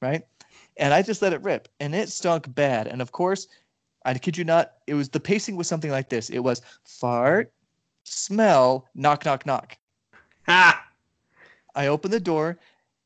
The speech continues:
Speaker 1: and there is a student there who I know is smelling this because everyone <laughs> down the hall can smell it. And he's just like,
Speaker 2: David.
Speaker 1: "There's no one to blame but me, right?" And the best part is, knock, knock, knock, open the door.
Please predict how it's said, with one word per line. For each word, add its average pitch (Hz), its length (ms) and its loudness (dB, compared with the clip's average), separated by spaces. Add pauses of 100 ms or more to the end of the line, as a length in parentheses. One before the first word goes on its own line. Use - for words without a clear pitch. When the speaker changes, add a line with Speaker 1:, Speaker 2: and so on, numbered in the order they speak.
(100)
Speaker 1:
and 143 180 -6
there 151 200 -2
is 180 160 -4
a 156 40 -8
student 226 420 -6
there 110 240 -8 (460)
who - 160 -4
I 247 140 4
know 143 300 0
is 127 100 -4
smelling 127 440 -2
this 110 200 -10
because 180 380 -4
everyone 214 340 0
<laughs> - 20 -4
down 175 200 0
the 180 100 4
hall 240 260 0
can - 180 -14
smell 123 360 -8
it. 110 120 -12 (480)
And 160 120 -6
he's 190 160 -2
just 180 240 -4
like, 180 280 2 (220)
Speaker 2:
David. - 260 -14 (220)
Speaker 1:
"There's 185 240 4
no 214 100 6
one 214 120 4
to - 160 -2
blame 175 320 0
but 139 160 -4
me, 160 400 -2
right?" 147 360 0 (440)
And 156 80 0
the 156 60 2
best 190 340 0
part 196 180 2
is, 190 300 0 (100)
knock, 143 220 -6
knock, 147 120 -6
knock, 165 260 -2
open 135 220 -6
the 127 100 -8
door. 180 340 -2